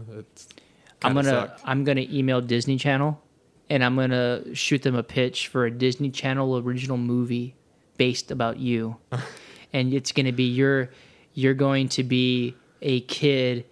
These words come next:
Speaker 2: in a high school who's really into chess and computer games. And I'm gonna be the jock character that just makes fun of you.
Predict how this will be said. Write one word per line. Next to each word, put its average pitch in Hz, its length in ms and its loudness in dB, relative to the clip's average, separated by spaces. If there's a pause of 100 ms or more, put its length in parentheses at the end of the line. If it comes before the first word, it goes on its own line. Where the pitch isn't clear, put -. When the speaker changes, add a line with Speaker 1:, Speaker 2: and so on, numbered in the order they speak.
(300)
Speaker 2:
in 127 200 2
a 120 160 2
high 131 300 2
school 123 600 -2 (240)
who's 127 420 0
really 143 460 2
into 135 320 0
chess 127 760 0
and 135 220 0
computer 139 540 0
games. 117 760 -4 (680)
And 127 520 0
I'm 151 260 4
gonna 151 180 4
be 139 180 4
the 127 120 0
jock 139 540 2
character 131 580 2
that 127 160 0
just 139 220 -2
makes 135 220 0
fun 143 240 0
of 143 100 0
you. 123 340 0